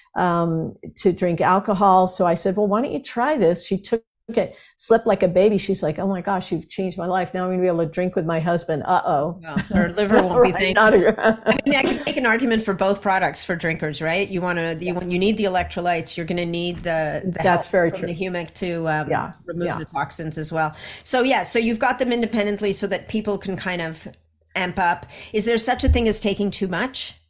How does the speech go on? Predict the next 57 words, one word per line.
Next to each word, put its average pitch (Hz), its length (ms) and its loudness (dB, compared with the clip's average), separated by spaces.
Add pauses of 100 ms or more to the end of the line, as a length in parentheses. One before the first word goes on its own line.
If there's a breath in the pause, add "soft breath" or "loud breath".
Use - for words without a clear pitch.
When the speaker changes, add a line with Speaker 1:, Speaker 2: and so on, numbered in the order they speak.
Speaker 1:
The 220 200 4
only 269 320 8
thing 262 220 4
that 214 160 0
can 214 260 0
happen 202 460 2
if 190 180 -4
you 190 120 2
took - 340 0
too 202 100 0
much 180 240 0
is 190 140 0
you 196 100 2
might 185 220 -2
have 175 200 -2
a 165 60 2
Herx 160 340 -2
response 165 500 -2
from 175 220 -4
the 165 60 -2
Speaker 2:
Okay. 160 180 -2
Speaker 1:
microboost. 233 600 0 (200)
But, 190 520 4 (240)
you 226 100 6
know, 233 120 8
we're 226 180 8
all 240 180 4
so 240 440 4
mineral 208 400 4
deficient. - 760 -2 (220)
It 208 100 2
would 214 140 2
be 202 100 0
hard 185 340 -2
to 180 120 -6
really, 165 340 0
I 180 60 -2
mean, 180 180 0
unless 180 280 -2
you 190 60 -2
drank 170 240 -2
a 165 60 2
whole 160 180 -4
cup - 280 -6
of 156 120 -2
it 143 100 -2
or 143 120 -4
something, 151 360 -6
which 160 180 -8
I 175 180 -6
certainly 170 440 -4
hope 160 220 -2
nobody 156 280 -4
would. 147 400 -4
You 196 160 4
only 202 220 2
drink, 165 380 -4